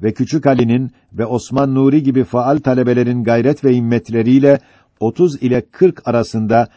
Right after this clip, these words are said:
hatta bir cihette mümtaziyet kazanan Mehmet Zühtü'nün Küçük Hafız Ali gibi hem Risaletün Nur'u yazarak hem kendi evinde yüz elli kadar çocuğu serbest olarak üç aydan beri okutmasıyla ve civarında diğer köylerde bulunan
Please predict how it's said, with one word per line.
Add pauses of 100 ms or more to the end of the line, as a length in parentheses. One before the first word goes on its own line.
(120)
hatta
bir
cihette
mümtaziyet
kazanan (260)
Mehmet
Zühtü'nün
Küçük
Hafız
Ali
gibi (220)
hem
Risaletün
Nur'u
yazarak (300)
hem
kendi
evinde
yüz
elli
kadar
çocuğu
serbest
olarak (340)
üç
aydan
beri
okutmasıyla (520)
ve
civarında (240)
diğer
köylerde
bulunan